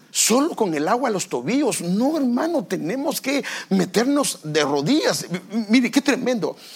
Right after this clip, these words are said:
Si yo solo me meto en el río a los tobillos, lo único que va a afectar en mi casa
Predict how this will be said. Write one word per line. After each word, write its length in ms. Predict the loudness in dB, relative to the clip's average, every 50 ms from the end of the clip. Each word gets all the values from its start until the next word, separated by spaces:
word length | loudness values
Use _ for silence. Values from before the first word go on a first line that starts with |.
| -16 -16 -16 -16 -16 -18 -10 -2
Si 340 | 0 2 4 6 6 6 6
yo 180 | 6 6 4
solo 400 | 4 2 0 0 0 2 2 0
me 160 | 0 0 -2 0
meto 500 | 0 2 0 0 0 0 0 0 0 0
en 160 | 0 2 2
el 120 | 2 2 2
río 440 | 4 4 6 6 6 4 2 0 -4 -8 -12 -10 -12 -12 -14 -18 -18 -4
a 120 | 0 2 4
los 200 | 4 2 2 2
tobillos, 680 | 0 2 4 6 6 6 4 4 2 -2 -6 -8 -14 _ -20 _ _ _ _ -4
lo 200 | -2 0 2 4
único 480 | 4 4 4 4 4 2 2 0 0
que 80 | 0 0
va 140 | 0 0 0
a 20 |
afectar 560 | 0 0 -2 -4 -2 0 0 0 0 -2 -4 -2
en 220 | 0 0 0 0
mi 80 | -2 -2
casa 500 | 0 0 0 2 2 0 -2 -4 -8